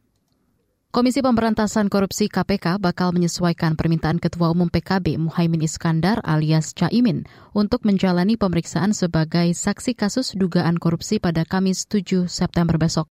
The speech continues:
Juru bicara K P K Ali Fikri mengatakan Caimin akan diperiksa sebagai saksi terkait kasus dugaan korupsi Sistem Proteksi Tenaga Kerja Indonesia T K I di Kementerian Ketenagakerjaan Kemenaker di tahun dua ribu dua belas.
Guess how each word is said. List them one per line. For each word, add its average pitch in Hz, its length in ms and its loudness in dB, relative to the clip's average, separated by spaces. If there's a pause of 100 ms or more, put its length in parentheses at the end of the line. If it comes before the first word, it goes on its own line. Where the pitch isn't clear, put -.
(580)
Juru 202 160 2
bicara 196 320 0
K 190 80 2
P 185 160 0
K 214 80 0
Ali 185 160 2
Fikri 233 560 -2
mengatakan 170 560 0
Caimin 196 480 0
akan 165 320 -2
diperiksa 220 400 -2
sebagai 156 400 0
saksi - 480 -4 (320)
terkait 202 320 -2
kasus 196 400 -4
dugaan 170 320 0
korupsi 170 400 -2
Sistem 190 640 -4 (240)
Proteksi 190 560 -2
Tenaga 165 320 0
Kerja 156 320 0
Indonesia 175 400 0
T 165 80 -2
K 208 160 -2
I - 240 -4 (320)
di 208 80 0
Kementerian 214 480 2
Ketenagakerjaan 180 800 0
Kemenaker 175 560 -2
di 175 160 -2
tahun 233 400 2
dua 190 80 4
ribu 160 240 0
dua 147 160 2
belas. - 400 -4